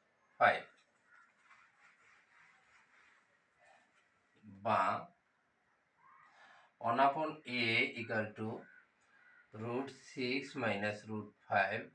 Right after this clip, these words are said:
এটা কিন্তু রুট সিক্স, এখানে ছয় থেকে পাঁচ গেলে কত থাকে? ওয়ান। তো অতএব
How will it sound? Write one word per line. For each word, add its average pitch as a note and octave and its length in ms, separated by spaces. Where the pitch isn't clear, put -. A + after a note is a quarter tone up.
এটা A2 160
কিন্তু A2+ 200
রুট G#2+ 160
সিক্স, A#2+ 380
এখানে C3+ 300
ছয় A#2 220
থেকে A2 240
পাঁচ G#2+ 200
গেলে G#2 140
কত F#2 120
থাকে? - 180
ওয়ান। G2 220
তো - 80
অতএব B2 380